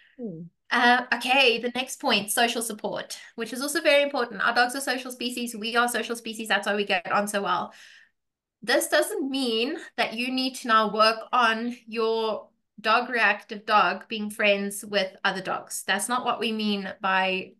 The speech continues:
Speaker 2: social support when we say that. We just mean that your dog needs positive social experiences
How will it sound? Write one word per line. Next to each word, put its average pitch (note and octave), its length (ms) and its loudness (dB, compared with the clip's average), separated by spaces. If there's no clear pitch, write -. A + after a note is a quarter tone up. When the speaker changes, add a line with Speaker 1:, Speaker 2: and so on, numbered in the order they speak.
Speaker 2:
social G3 300 -2
support F#3+ 340 -8
when G3 100 -6
we F#3+ 80 -10
say F3+ 240 -4
that. F3+ 260 -2
We A#3 140 -6
just C4+ 340 0
mean A3+ 240 -2
that A3 160 -4
your A3 80 -6
dog G#3+ 260 0
needs D4+ 240 -10
positive B3 440 -2
social G#3 360 -2
experiences G3+ 1200 -4